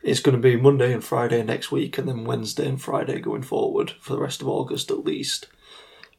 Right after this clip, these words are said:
Um, so it still gives a few days. I think a lot of it is more just office cover, you know, making sure the phones are there, kinda getting back into the swing of it.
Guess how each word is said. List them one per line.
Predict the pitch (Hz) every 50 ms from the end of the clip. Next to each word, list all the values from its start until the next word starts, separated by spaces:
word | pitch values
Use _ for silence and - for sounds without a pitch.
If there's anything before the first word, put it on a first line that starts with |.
| _ _ _ - - - - _ - -
Um, | - 120 120 123 127 127 127 123 123 -
so | - - -
it | - 110
still | - - 143 127
gives | 113 113 - -
a | -
few | - - - 135 131
days. | 120 - - 135 131 - - - - - - _
I | -
think | - - 139 135 - -
a |
lot | 135 131 -
of | 113 -
it | -
is | - 131
more | 127 120 117 117 113 110 110 110
just | - 135 110 - - - - - - - - - - - - _ _ _ _ _
office | - - - - 131 -
cover, | - - 135 107 117 113 110
you | 107
know, | 107 110
making | 110 117 110 - 131
sure | 131 - -
the | -
phones | 131 - - - - - -
are | - - 110 110
there, | 120 127
kinda | 131 - - - -
getting | - - - 151 123
back | 123 110 - -
into | - - - - -
the | 139
swing | 139 - - 147 139 131 131
of | 123 120
it. | 127 135 - - -